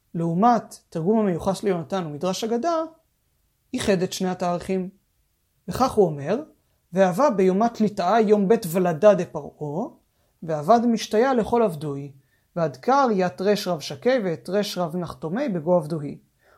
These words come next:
כלומר, אונקלוס עצמו לא מזכיר את הביטוי גינוסיה, אלא בית ולדה, ככל הנראה יום ההולדת. רש"י,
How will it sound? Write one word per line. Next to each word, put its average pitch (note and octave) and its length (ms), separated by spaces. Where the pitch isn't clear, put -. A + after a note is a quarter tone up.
כלומר, E3+ 540
אונקלוס A#3 420
עצמו D4 560
לא A3+ 440
מזכיר G3+ 420
את G3+ 100
הביטוי D#3 580
גינוסיה, F3 680
אלא D4 220
בית G#3+ 440
ולדה, A#3+ 440
ככל B3 220
הנראה D3+ 400
יום A#3+ 260
ההולדת. B3 600
רש"י, F3 600